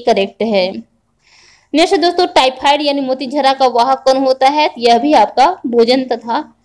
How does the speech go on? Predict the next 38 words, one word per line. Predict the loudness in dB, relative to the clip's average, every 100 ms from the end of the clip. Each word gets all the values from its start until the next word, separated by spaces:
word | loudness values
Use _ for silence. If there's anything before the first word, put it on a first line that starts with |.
| _ _ -2
पानी | 0 0 -2
के | -2
द्वारा | -2 -4
फैलता | -4 -4 -4 -2 -2
है। | -4 -14 -20 _ _ _ _ _ _ _ _ _ _ _
नेक्स्ट | -6 -4
है | -4
दोस्तों | -4 -4 -4
टाइफाइड | -2 0 0 0 -2 -2 -4
किस | -8 -2
तंत्र | -2 -2
को | -6
प्रभावित | -2 2 2 2
करता | -2 2 0
है? | 2 0
तो | 0
यह | -2
हमारे | -2 -2 -2
श्वसन | -4 -4 -2
तंत्र | 0 0 0
को | -6
प्रभावित | -6 -4 -4 -4 -2
करता | -2 0 -2
है, | -4 -6 -2
टीबी | -2 -2
जिसे | -6 -4 -4
कहते | -4 -6 -8
हैं। | -12 -12 -16 _ _ _ _ _ _ _ _ -4
नेक्स्ट | -2 0
है | -2
दोस्तों | -4 -2 -2
कुष्ठ | 2 0 2
रोग | 0 2 0
जिसे | -2 -2
leprosy | 0 -2 0 0 0 0
बोला | 2 2 2
जाता | 0 0 -2
है, | -2 -6